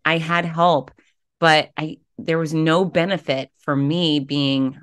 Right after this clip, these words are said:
less than who I am mentally. So, um,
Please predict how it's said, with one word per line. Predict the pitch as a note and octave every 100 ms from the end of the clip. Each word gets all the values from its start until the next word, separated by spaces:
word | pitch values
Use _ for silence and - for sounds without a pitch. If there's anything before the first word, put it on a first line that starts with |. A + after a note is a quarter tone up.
| _
less | C3+ C#3+ D3 E3+ -
than | D#3 D#3 F3
who | D3 D#3
I | C#3+
am | C3+ C#3 C#3
mentally. | C3 C#3+ D3 B2+ A2+
So, | - D#3 C#3 B2+ - - - _
um, | C#3 C3+ C3+